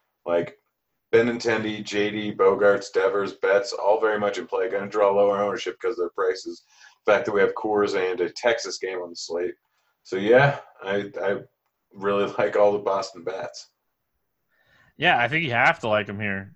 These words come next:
Speaker 2: Um, well, you don't have to if you don't want to, but, um, I think it's a good,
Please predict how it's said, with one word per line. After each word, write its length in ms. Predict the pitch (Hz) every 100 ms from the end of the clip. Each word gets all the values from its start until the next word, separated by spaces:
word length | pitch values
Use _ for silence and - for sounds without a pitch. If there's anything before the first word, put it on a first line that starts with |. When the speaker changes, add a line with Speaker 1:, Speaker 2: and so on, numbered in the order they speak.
| -
Speaker 2:
Um, 580 | 110 107 104 101 101 101
well, 80 | 143
you 60 |
don't 160 | 143 -
have 340 | 123 131 127
to 120 | - 113
if 80 |
you 60 | 113
don't 160 | 104 104
want 320 | 123 147 120
to, 200 | - 104
but, 300 | 101 101 101 95 -
um, 500 | 107 104 101 101 98 _ _ _ _ -
I 100 | 147
think 160 | 185 170
it's 140 | 147
a 80 | 127
good, 500 | 107 123 143 123